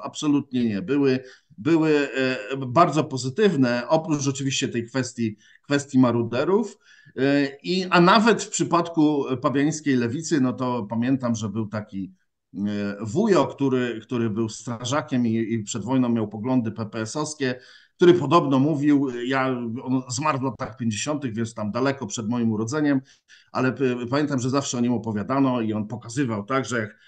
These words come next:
że jak przyjdą Rosjanie, to będzie taka słonina. Nie wiem, co miał do końca na myśli,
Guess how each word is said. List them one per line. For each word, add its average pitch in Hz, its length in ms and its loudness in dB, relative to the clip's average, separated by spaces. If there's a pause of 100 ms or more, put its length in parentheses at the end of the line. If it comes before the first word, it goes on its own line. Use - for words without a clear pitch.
(180)
że 131 160 4
jak 160 160 4
przyjdą 139 420 2
Rosjanie, 139 380 0
to 131 100 -4
będzie 127 160 -2
taka 127 460 -2 (100)
słonina. 120 540 0
Nie 185 140 2
wiem, 147 140 4
co 139 140 -2
miał 110 180 0
do 110 100 0
końca 135 400 -2
na 110 120 0
myśli, 147 320 0